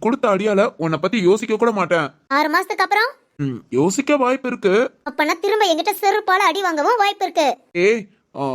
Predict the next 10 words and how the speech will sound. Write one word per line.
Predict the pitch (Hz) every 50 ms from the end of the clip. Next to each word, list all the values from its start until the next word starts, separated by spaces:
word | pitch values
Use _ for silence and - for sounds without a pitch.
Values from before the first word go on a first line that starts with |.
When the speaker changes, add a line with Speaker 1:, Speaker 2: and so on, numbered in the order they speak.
| 127 131 160
Speaker 1:
இந்த | 175 170 180
டீலிங்க | 160 202 220 226 220 220 202
இதோட | 180 190 208 208 196
விட்டுறலாம். | 190 - 208 202 190 175 156 147 - _ _ _ -
ஓ, | 196 208 220 202 196 - _
எப்படியோ | - 147 151 147 156 160 185 208
அவன் | 202 190 185 214
கூட | 214 208
வாழ | 185 190 202 208 208
ஆரம்பிச்சிட்ட. | 196 190 180 - - 175 165